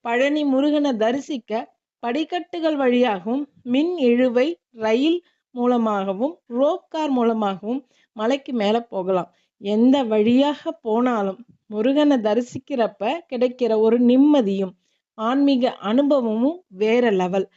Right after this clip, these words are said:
இங்க முடி காணிக்கை செலுத்துறதும் காவடி எடுக்கிறதும் ரொம்ப விசேஷமா கருதப்படுது. பழனி வெறும் கோவில் இல்ல, அது முருகப்பெருமானோட ஞானத்தையும் அவர் நமக்கு உணர்த்தின துறவற தத்துவத்தையும்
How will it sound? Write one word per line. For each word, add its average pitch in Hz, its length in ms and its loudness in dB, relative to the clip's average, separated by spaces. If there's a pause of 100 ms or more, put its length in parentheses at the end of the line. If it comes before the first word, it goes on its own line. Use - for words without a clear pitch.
(340)
இங்க 254 520 2
முடி 285 320 2
காணிக்கை 269 640 -2
செலுத்துறதும் 240 640 -2 (300)
காவடி 277 540 -2
எடுக்கிறதும் 214 540 -4 (260)
ரொம்ப 277 500 2
விசேஷமா 226 760 -2 (120)
கருதப்படுது. 214 640 -4 (400)
பழனி 302 640 -2
வெறும் 285 400 -4
கோவில் 233 440 0
இல்ல, 202 440 0
அது 208 360 -2
முருகப்பெருமானோட 240 1300 0 (160)
ஞானத்தையும் 240 880 -2 (260)
அவர் 269 400 -4
நமக்கு 302 640 -2
உணர்த்தின 240 600 -2 (180)
துறவற 311 460 0
தத்துவத்தையும் 226 960 -2